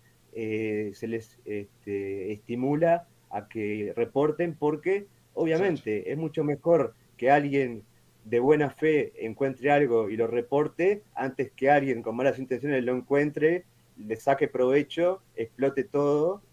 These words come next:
Speaker 1: y después es un problemón para ellos. O sea,
Speaker 2: Existe
Speaker 1: es un beneficio para todos, eh,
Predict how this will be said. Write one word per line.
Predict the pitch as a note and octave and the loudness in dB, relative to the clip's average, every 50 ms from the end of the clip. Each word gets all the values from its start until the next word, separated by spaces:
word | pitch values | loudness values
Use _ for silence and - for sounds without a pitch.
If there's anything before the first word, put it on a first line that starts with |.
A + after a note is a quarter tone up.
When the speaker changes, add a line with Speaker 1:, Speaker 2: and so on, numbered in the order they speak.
| _ _ _ | _ _ _
Speaker 1:
y | - A#2+ A#2+ | -6 -2 -2
después | A#2 A2+ - A#2+ B2+ C#3 | -2 -2 -2 -4 -4 -4
es | C3+ - | -4 -6
un | D3 D3 C#3 | -6 -4 -2
problemón | A#2 A#2+ A2+ A2+ A2 A#2+ C3+ C3+ C3 | 0 0 2 0 0 -2 -2 -2 -2
para | - A2 G#2+ G#2+ A2 A#2+ | -2 -2 0 0 0 0
ellos. | D3 D3 - - | 0 -2 -2 -4
O | G2+ G#2 G#2+ | -8 -6 -6
sea, | D#3 A#2+ G#2 G#2 G2+ G2+ F#2+ - G#3 | -4 -2 -2 -2 -2 -2 -4 -4 -4
Speaker 2:
Existe | F#3+ F3+ E3 D3 | -4 -4 -4 -6
Speaker 1:
es | C#3 B2 A#2 - | -6 -6 -6 -4
un | C#3+ C3+ | -4 -4
beneficio | C#3 C3+ A#2+ - D3 D3 D3 B2 | -2 -4 -4 -4 -6 -6 -6 -6
para | - A#2 A#2 A2+ - | -2 -2 -2 -2 -2
todos, | - C#3+ C#3+ D#3 E3+ E3 - _ _ _ - | 0 2 2 2 2 2 -2 _ _ _ -12
eh, | G#2 G#2 G#2+ G#2+ A2 G2+ | -10 -8 -8 -8 -8 -10